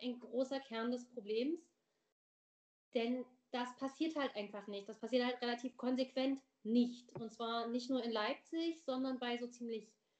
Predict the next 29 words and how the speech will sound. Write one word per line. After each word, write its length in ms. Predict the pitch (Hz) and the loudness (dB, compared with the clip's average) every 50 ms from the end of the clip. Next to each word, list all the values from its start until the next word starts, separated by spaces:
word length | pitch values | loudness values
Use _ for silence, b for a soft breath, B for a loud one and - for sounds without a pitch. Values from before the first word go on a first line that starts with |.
| _ _ _ | _ _ _
jeder 540 | - 190 175 214 240 269 302 311 320 320 320 320 | -10 -4 2 4 4 4 4 4 2 2 0 0
dieser 380 | - 285 262 285 294 294 294 285 - - | -2 -4 -2 0 0 2 2 0 -2 -2
Demonstrationen, 1040 | - 262 269 285 285 269 - - - - 277 277 - - 269 277 285 294 320 330 330 330 - _ _ _ _ _ _ _ _ _ _ _ _ _ | -2 0 0 0 0 -4 -6 -8 -8 -8 -8 -8 -6 -2 -2 0 0 0 0 -2 -2 -4 -4 _ _ _ _ _ _ _ _ _ _ _ _ _
dass 300 | - 254 240 247 247 - | 0 2 2 2 0 -4
die 80 | - 262 | -8 -8
Polizei 800 | 247 - 254 240 247 247 - - 247 233 233 240 240 240 240 - - | -6 -4 -4 -4 -2 -4 -4 -6 -6 -4 -2 -2 -2 -2 -4 -6 -4
dasteht, 640 | - 196 208 240 277 - - - 320 330 339 349 349 - - - - _ _ _ _ _ _ _ _ _ _ _ _ _ _ _ _ _ | -2 -2 0 -2 -2 -4 -6 -2 -2 0 0 -2 -4 -8 -12 -20 -20 _ _ _ _ _ _ _ _ _ _ _ _ _ _ _ _ _
vielleicht 340 | - 247 226 226 247 240 - | -4 -2 0 0 -2 -2 -2
mal 160 | 269 254 262 254 - | -2 -2 -2 -2 -2
ein, 160 | 233 247 262 | -4 -4 -4
zwei 220 | - - 262 262 | -4 -2 -2 0
Lautsprecherdurchsagen 1080 | 254 240 226 247 - - - 285 269 302 294 269 285 294 269 - 269 262 269 277 277 269 | 0 0 0 -2 -2 -4 -4 -4 -2 0 0 0 -2 -4 -4 -4 -4 -2 -2 -2 -2 -2
macht, 480 | 269 269 285 302 311 - _ _ - - | -2 0 -2 -2 -4 -6 _ _ -18 -8
äh, 380 | - 247 254 247 247 247 247 247 240 247 - - _ _ _ _ _ _ _ - | -4 -2 0 0 0 0 -2 -2 -4 -6 -10 -16 _ _ _ _ _ _ _ -4
dass 220 | 226 240 240 - | -2 -2 0 -2
das 180 | - 240 - - | -4 -4 -4 -2
Ganze 240 | 247 233 254 254 247 | -2 0 0 0 0
jetzt 220 | 233 240 233 - | 0 0 -2 0
beendet 400 | - - - 233 262 294 311 262 - | -4 -4 0 2 2 2 2 0 0
ist 260 | - 277 294 294 294 | 0 0 0 0 0
und 100 | 277 247 | -4 -2
aufgelöst 460 | 208 220 233 - 330 285 302 285 - | -2 -2 -4 -2 -2 -2 -2 0 0
werden 240 | 262 269 285 294 294 | 0 0 2 0 0
soll. 340 | 285 285 285 294 311 330 311 - - _ _ | 0 0 2 2 0 0 -2 -4 -10 _ _
Das 220 | 254 240 240 - - | -4 -4 -4 -6 -4
findet 380 | - 277 277 277 285 277 - | -2 0 0 0 0 -2 -4
dann 220 | - 233 220 220 220 | -4 -4 -2 -2 -4
nicht 260 | 220 214 - - - | -4 -6 -8 -12 -16
statt. 320 | - - - 202 233 320 | -12 -6 -4 -4 -4 -4